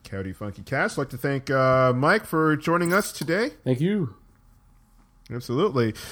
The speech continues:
Speaker 1: Tune in this Thursday at nine thirty Eastern Standard Time as we talk about Disney's Zootopia on the Bad Coyote Funky Podcast. Make sure to check us out on iTunes and SoundCloud. And until then, we'll see you later, or we'll see you another time.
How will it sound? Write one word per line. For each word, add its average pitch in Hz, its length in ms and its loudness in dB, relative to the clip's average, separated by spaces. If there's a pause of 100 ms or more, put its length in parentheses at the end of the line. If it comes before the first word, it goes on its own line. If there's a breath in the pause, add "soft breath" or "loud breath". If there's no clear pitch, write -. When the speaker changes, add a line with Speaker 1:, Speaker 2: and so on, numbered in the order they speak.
(220 loud breath)
Speaker 1:
Tune 226 200 4
in 220 100 6
this 214 180 4
Thursday 180 340 8
at 113 60 6
nine 113 220 8
thirty 107 200 4
Eastern 101 260 -2
Standard 90 320 -2
Time 123 280 2
as 98 120 2
we 101 120 0
talk 104 280 2
about 98 440 2
Disney's 120 360 2
Zootopia 110 1080 0
on 92 100 -4
the 92 60 -2
Bad 101 220 2
Coyote 95 220 0
Funky 95 300 -2
Podcast. 120 600 0
Make 98 160 2
sure 101 100 0
to 95 60 0
check 101 220 0
us - 100 -2
out 98 160 2
on 95 180 0
iTunes 110 760 4
and 92 220 2
SoundCloud. 135 1000 4 (600 loud breath)
And 120 300 4
until 117 520 4
then, 160 400 0
we'll 98 180 2
see 113 180 -2
you 117 100 2
later, 143 260 2
or 101 120 -2
we'll 92 100 0
see - 180 -4
you 117 360 -2
another 92 200 0
time. 113 240 -2